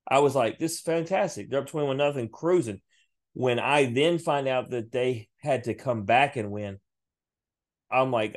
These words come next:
"I am so glad I was not watching this game."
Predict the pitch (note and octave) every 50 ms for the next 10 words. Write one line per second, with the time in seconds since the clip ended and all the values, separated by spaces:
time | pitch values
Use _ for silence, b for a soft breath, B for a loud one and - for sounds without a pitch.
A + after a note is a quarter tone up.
0 | - - - D3 C#3+ C3 A2+ G#2+ - - B2+ B2+ C3 A#2+ A#2+ B2+ C3 C3 B2 G#2+
1 | A2 A#2+ A#2 A2 G#2 G2 A2+ A2+ A2+ A2 A2 G#2+ G2+ G2+ - G2+ G2 G2 F#2+ F#2+
2 | G2+ G2 F#2+ F#2+ F#2+